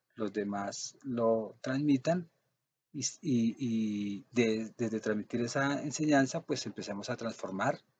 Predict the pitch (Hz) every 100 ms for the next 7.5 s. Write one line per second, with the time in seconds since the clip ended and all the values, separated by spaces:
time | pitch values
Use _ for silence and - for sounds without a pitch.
0 | _ _ _ _ - 110 104 92 - 101
1 | 92 113 131 127 123 110 - 95 - 110
2 | 104 120 123 - 139 131 - _ _ _
3 | _ - 113 104 - - 101 98 98 95
4 | 92 131 156 - _ _ - _ _ _
5 | - 107 98 104 - 110 127 - - _
6 | _ _ _ _ _ _ - 123 117 110
7 | 107 104 104 101 -